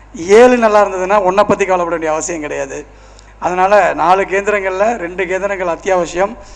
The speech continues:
அதுல வந்து பாத்தீங்கன்னா, நாலாம் பாவத்துக்கு மட்டும்தான் எல்லா பாவத்தையும் சுகம் கொடுக்கக்கூடிய தன்மை உண்டு.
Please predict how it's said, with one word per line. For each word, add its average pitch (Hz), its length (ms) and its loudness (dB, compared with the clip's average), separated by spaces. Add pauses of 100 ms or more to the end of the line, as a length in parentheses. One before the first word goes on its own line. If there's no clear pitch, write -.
(300)
அதுல 196 280 2
வந்து 208 240 0
பாத்தீங்கன்னா, 208 340 2
நாலாம் 220 380 4
பாவத்துக்கு 208 400 2
மட்டும்தான் 196 600 0 (340)
எல்லா 214 480 4
பாவத்தையும் 220 480 4
சுகம் 226 260 2
கொடுக்கக்கூடிய 196 380 2
தன்மை 180 240 0
உண்டு. 165 340 -4